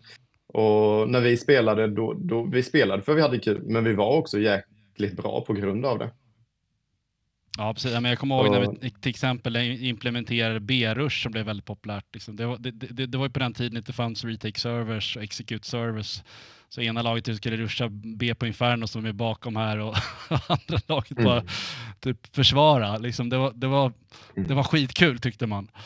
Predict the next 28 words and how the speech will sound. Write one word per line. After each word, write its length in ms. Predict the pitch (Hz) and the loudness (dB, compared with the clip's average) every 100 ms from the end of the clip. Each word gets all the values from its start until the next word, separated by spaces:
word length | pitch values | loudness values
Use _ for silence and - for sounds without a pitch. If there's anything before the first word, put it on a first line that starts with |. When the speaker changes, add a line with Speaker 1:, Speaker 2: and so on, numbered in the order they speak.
| - - _ | -20 -20 _
Speaker 2:
Eh, 400 | 117 107 101 101 101 _ | -10 -6 -6 -6 -10 _
så 140 | - | 0
vi, 100 | 127 | 2
Speaker 1:
Mm. 120 | 135 | 4
Speaker 2:
vi 80 | 139 | 2
sk-, 200 | 131 - _ | -4 -6 _
vi 120 | - | -8
skapar 440 | 131 160 135 117 147 | -6 2 2 2 2
ju 60 | |
våra 200 | 139 127 | 4 2
egna 200 | 117 117 | 2 0
regler, 360 | 120 143 123 107 | 0 0 0 -2
men 240 | 117 123 | -4 -4
träningsmässigt 760 | 131 147 135 127 143 156 - 127 | 0 0 2 -2 -2 -2 -4 -8
så 220 | - 180 | -4 -4
sett 220 | - 107 - | -4 -8 -10
med 200 | 123 123 | -6 -4
unga 300 | 127 117 131 | -2 -2 -4
spelare, 540 | - 120 107 107 104 107 101 | -2 -2 -2 -2 -4 -6 -10
nu, 220 | 101 117 120 | -12 -8 -6
nu 120 | 127 | -4
nämner 320 | 127 123 120 | -2 -2 -2
du 60 | 117 | -4
Liam 360 | 120 120 120 113 | -2 -2 -2 -2
som 180 | 117 | -6
ett 100 | 113 | -6
praktexempel, 800 | - 110 - 113 120 113 104 110 | -4 -4 -6 -8 -6 -6 -6 -8
väldigt, 460 | 101 110 104 101 - | -4 -4 -4 -10 -16